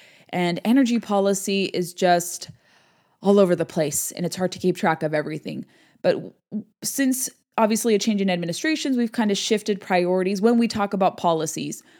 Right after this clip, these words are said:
Obviously, I'm not going to depart from being fair. Obviously, I do have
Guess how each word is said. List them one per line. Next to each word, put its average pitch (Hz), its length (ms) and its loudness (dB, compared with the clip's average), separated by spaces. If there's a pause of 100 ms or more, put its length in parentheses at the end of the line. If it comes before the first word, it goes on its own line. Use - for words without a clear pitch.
(280)
Obviously, 214 460 2
I'm 180 80 2
not 185 200 0
going 190 100 -2
to 180 80 -2
depart 175 420 0
from 160 460 0 (100)
being 165 300 0
fair. 156 500 -2
Obviously, 190 480 0
I 165 180 2
do 190 520 -2
have 190 460 0